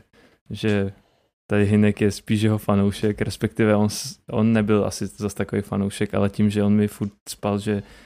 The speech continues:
musíme dávat hráče zápasu Aarona Cresswella, když udělal nějakou ptákovinu a věděl, že mě to vždycky naštve, protože jsem ho nechtěl dávat,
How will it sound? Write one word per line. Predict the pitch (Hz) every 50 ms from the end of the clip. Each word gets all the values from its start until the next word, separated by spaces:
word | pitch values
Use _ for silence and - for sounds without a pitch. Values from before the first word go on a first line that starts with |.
| - _
musíme | - 113 104 - - 107 104
dávat | 98 101 101 101 104 101
hráče | 101 101 101 98 - - 104
zápasu | 101 101 98 - 104 104 - - 107 104 107
Aarona | 104 101 98 101 104
Cresswella, | 104 - 104 104 - - - 101 98 98
když | 95 - - -
udělal | 104 101 101 101
nějakou | 98 101 - 107
ptákovinu | 101 - - 104 101 - 110 101 101 101 101 101
a | 104
věděl, | 101 104 101 98 101 101
že | 98 101
mě | 101 101 101
to | - 104
vždycky | 101 - - 113
naštve, | 107 104 101 - - - 95 95
protože | 95 101 - - -
jsem | - - - 131
ho | 104
nechtěl | 104 - - - 104 101
dávat, | 101 98 98 101 104 104